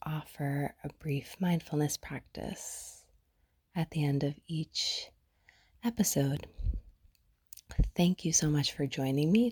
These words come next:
Thank you for listening and tuning in. Today's, um, feeling, today's episode is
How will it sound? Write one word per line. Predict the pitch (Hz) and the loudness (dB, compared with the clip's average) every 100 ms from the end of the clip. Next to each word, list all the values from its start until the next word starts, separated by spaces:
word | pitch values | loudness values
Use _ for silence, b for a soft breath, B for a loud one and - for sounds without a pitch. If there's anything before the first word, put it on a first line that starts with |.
| - | 2
Thank | 160 151 - | 0 0 -2
you | 139 | -10
for | 131 | -6
listening | 135 175 - 175 175 165 165 | 0 0 -2 -4 0 2 2
and | 143 | 0
tuning | - - 151 139 131 | -2 0 2 2 -2
in. | 165 160 180 254 - B B B B B B B B B B _ | -2 0 2 0 -4 B B B B B B B B B B _
Today's, | - 175 - - 165 160 160 160 160 160 160 - - _ | 0 0 2 2 6 8 8 8 6 4 2 -4 -6 _
um, | 143 139 139 139 135 147 | -6 -2 0 0 -2 -4
feeling, | - - 147 131 139 156 180 B B B B B B _ - _ - | -4 2 2 2 0 0 -2 B B B B B B _ -20 _ -20
today's | - 151 135 - | -8 -4 -4 -6
episode | 143 - 139 - 135 143 147 - | -8 -2 -2 0 0 0 -2 -4
is | 160 156 - | -4 -6 -10